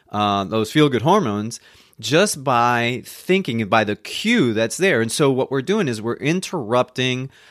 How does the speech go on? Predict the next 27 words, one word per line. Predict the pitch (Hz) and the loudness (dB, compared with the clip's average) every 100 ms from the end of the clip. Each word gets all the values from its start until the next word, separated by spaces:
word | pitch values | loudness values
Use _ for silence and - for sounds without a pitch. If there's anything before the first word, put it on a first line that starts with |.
| - | -14
the, | 107 107 107 104 107 101 101 95 _ _ | -6 0 2 4 2 2 -2 -8 _ _
the | - 87 82 92 101 107 | -12 -12 -8 -4 -4 0
habit. | 135 127 95 165 202 _ | 2 2 2 -4 -8 _
That | 113 117 147 226 175 | -8 0 2 2 0
then | 160 160 | 0 0
creates | 151 151 143 135 127 | -2 0 0 0 -4
a | |
new | 117 113 | -4 -4
cue, | 95 - 208 143 117 | -6 -2 2 2 0
which | 120 110 - | -2 -6 -6
therefore | 110 117 131 - 123 117 113 | -4 0 -2 -4 -4 0 0
allows | 110 104 110 117 104 | 0 0 0 0 -2
us | 107 101 - | -4 -4 -6
to | - | -4
have | 107 98 95 | -2 -2 -4
a | 90 | -6
different | 95 87 107 95 | -8 -10 -12 -2
craving. | 208 226 117 87 - - - | 2 2 2 -6 -10 -20 -16
So | - 160 | -2 0
he | 165 285 | 0 0
started | - 202 180 151 | 0 0 2 0
actually | 143 - 139 | -2 -2 -4
<laughs> | 127 | 0
going | 139 | 0
out | 127 110 | 0 -2
for | 117 110 | -4 -4
walks. | 127 262 - - - | 0 -2 -4 -10 -14